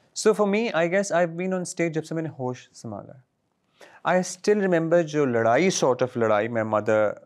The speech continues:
did। मैं स्कूल से वापस आ गया और मैंने अम्मी को आके, हम पैदल आते थे स्कूल से वापस, अम्मी ने मुझे पिक किया और, अ, मैंने वापसी पे उन्हें कहानी सुनाई कि अब एनुअल फंक्शन आ रहा है। I was in class one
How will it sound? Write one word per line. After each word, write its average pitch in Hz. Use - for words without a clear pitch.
did। 110
मैं 160
स्कूल 170
से 175
वापस 170
आ 160
गया 214
और 226
मैंने 170
अम्मी 147
को 147
आके, 139
हम 185
पैदल 139
आते 95
थे 143
स्कूल 151
से 151
वापस, 151
अम्मी 139
ने 139
मुझे 131
पिक 117
किया 190
और, 117
अ, 90
मैंने 139
वापसी 131
पे 131
उन्हें 117
कहानी 113
सुनाई 123
कि 160
अब 120
एनुअल 117
फंक्शन 120
आ 101
रहा 165
है। 208
I -
was 139
in 160
class 139
one 98